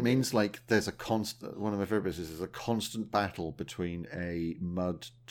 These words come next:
Speaker 2: to flesh and a flesh to mud spell.
Speaker 1: Mm-hmm.
Speaker 2: 'Cause they're opposites,
Speaker 1: Oh.
Speaker 2: they're fighting.
Speaker 1: Ugh.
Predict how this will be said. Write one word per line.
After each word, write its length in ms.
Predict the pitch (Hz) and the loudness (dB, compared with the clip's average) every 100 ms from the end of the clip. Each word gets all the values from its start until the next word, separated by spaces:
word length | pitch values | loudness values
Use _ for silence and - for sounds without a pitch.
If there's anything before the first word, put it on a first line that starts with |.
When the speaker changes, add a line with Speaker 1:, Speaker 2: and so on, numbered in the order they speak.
| - | -14
Speaker 2:
to 260 | - 87 - | -8 -8 -10
flesh 560 | - - 92 82 - - | -20 -4 -2 0 -2 -6
and 120 | 98 | -6
a 60 | 82 | -6
flesh 480 | - 92 80 - | -6 -4 -4 -8
to 120 | - 85 | -8 -6
mud 320 | 85 90 82 | -4 -6 -6
spell. 500 | - 107 101 123 - 90 | -4 2 2 2 -4 -10
Speaker 1:
Mm-hmm. 260 | 87 80 - | -8 -10 -10
Speaker 2:
'Cause 140 | - 85 | -6 0
they're 140 | 90 | 2
opposites, 320 | 120 123 104 | 4 2 2
Speaker 1:
Oh. 40 | - | 0
Speaker 2:
they're 120 | 85 | 0
fighting. 580 | - 98 90 82 76 - 80 | 2 2 2 -4 -6 -10 -2
Speaker 1:
Ugh. 460 | 139 131 90 87 | 2 4 4 0